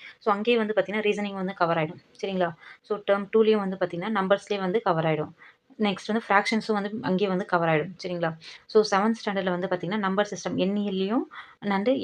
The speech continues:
எய்த்லயும் வந்து பாத்தீங்கன்னா, எண்ணியல், அங்கேயும் எண்கள்ன்ற டாபிக்லயும் கவர் ஆயிடும். சரிங்களா? So, நைன்த்லயும் வந்து பாத்தீங்கன்னா, மெய்யெண்கள் அப்படின்ற டாபிக்ல வந்து ரீசனிங் கவர் ஆகுதாங்க. So, நெக்ஸ்ட் வந்து பாத்தீங்கன்னா, டென்த்ல வந்து பாத்தீங்கன்னா, எண்களும் தொடர் வரிசையிலும் வந்து கவர் ஆகும். சரிங்களா? So, இவ்வளவுதாங்க. So, நம்-,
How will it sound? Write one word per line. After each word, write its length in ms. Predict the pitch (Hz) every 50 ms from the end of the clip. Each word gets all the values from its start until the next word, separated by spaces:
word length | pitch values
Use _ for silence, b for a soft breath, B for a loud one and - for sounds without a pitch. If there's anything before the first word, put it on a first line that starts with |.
| 190
எய்த்லயும் 360 | 208 208 - - 214 214 202 196
வந்து 120 | 190 208 196
பாத்தீங்கன்னா, 280 | 180 180 190 196 190 180
எண்ணியல், 300 | 175 180 175 170 165 160 156 - 190
அங்கேயும் 320 | 196 202 202 214 208 190 180
எண்கள்ன்ற 420 | 185 190 185 202 196 190 185 185 175 -
டாபிக்லயும் 400 | 175 165 165 175 175 170 185 180 -
கவர் 160 | 165 156 156
ஆயிடும். 200 | 151 143 156 - _ -
சரிங்களா? 300 | - 175 175 165 160 160 160 B B B B B B -
So, 40 | 208 202 190
நைன்த்லயும் 360 | 202 220 226 - 226 220 202
வந்து 120 | 190 190 185
பாத்தீங்கன்னா, 280 | 175 180 165 170 202 226 202 190
மெய்யெண்கள் 480 | 190 196 208 202 190 185 180 185 170 - -
அப்படின்ற 280 | 185 175 190 185 180 175 180
டாபிக்ல 360 | 175 165 165 185 175 - 180 170 165
வந்து 140 | 170 233 233 220
ரீசனிங் 300 | 196 185 190 185 175 165
கவர் 180 | 151 147 147 151 147
ஆகுதாங்க. 280 | 147 151 156 151 175 247 330 - b b b b b b -
So, 120 | 226 220 208
நெக்ஸ்ட் 200 | 202 208 - 226 214
வந்து 120 | 208 214 190
பாத்தீங்கன்னா, 280 | 180 175 180 220 240 220 -
டென்த்ல 380 | 220 208 208 214 - 226 214 208
வந்து 140 | 190 185 190 190
பாத்தீங்கன்னா, 260 | 175 175 202 214 196 190
எண்களும் 340 | 190 185 196 190 233 262 262 -
தொடர் 200 | 170 170 185 180 175
வரிசையிலும் 400 | 165 165 165 175 165 170 170 156 147
வந்து 140 | 143 208 - 175
கவர் 180 | 156 151 156 156
ஆகும். 160 | 147 - - - _ -
சரிங்களா? 280 | - 180 170 160 170 170 - b b b b b b b b - - -
So, 80 | 175 170 175 - _ _ _ _ -
இவ்வளவுதாங்க. 420 | 185 202 208 190 196 190 185 180 180 170 _ _ _ _ _ -
So, 120 | 190 190 202 185 175
நம்-, 180 | 175 180 180